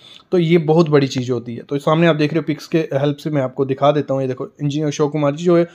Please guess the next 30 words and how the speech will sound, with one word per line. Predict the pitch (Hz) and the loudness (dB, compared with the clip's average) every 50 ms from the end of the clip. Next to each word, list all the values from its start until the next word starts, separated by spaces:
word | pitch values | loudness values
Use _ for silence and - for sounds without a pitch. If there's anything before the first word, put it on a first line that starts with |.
| - - - _ - | -18 -20 -12 _ 0
खुद | 220 196 196 | 4 6 6
एक | 214 208 214 | 6 4 4
एक्स | - 180 170 175 - | 2 2 2 2 4
एल | 196 185 | 4 4
एन | 180 180 180 | 6 4 2
टी | 175 196 202 196 | 2 2 2 2
मैनेजर | 175 165 156 156 156 160 160 170 180 | 2 2 2 4 4 4 4 4 6
रह | 170 160 151 | 6 6 4
चुके | 151 156 139 143 151 | 4 0 -4 -4 -4
हैं। | 160 180 | -4 -4
ये | - 151 | -4 -6
सामने, | 143 - 139 135 131 131 - - _ _ _ _ _ _ _ _ _ _ _ _ - 175 | -4 -4 -4 -4 -6 -8 -10 -14 _ _ _ _ _ _ _ _ _ _ _ _ -4 -4
"Expert | 165 - - - 202 202 196 185 | -4 -2 2 4 6 6 6 6
trainer | 180 180 185 190 190 185 - | 6 6 6 4 2 0 0
taking | 170 151 151 180 185 175 - | -2 0 0 0 0 0 0
session | 170 147 - 180 175 185 | 0 0 2 4 2 2
as | 208 220 - - | 2 0 0 2
L | 151 147 | 2 4
and | 151 156 156 151 | 4 2 0 0
T, | 208 247 269 - _ _ _ _ - 156 | -2 -4 -4 -8 _ _ _ _ 0 2
corporate | 151 151 - 180 170 170 | 2 4 6 4 4 6
trainer | 170 165 175 165 165 | 4 2 2 2 2
for | 160 | 4
L | 147 147 147 156 | 4 4 4 2
and | 170 170 | 2 0
T | 226 233 - | 0 -2 0
and | 147 147 160 202 - - - 151 | 2 2 2 0 0 -2 -2 0
other | 147 180 165 147 | 2 2 4 4
leading | 135 135 143 143 143 139 | 2 2 2 0 0 -2
companies।" | 120 120 113 117 123 - | -4 -6 -6 -10 -12 -14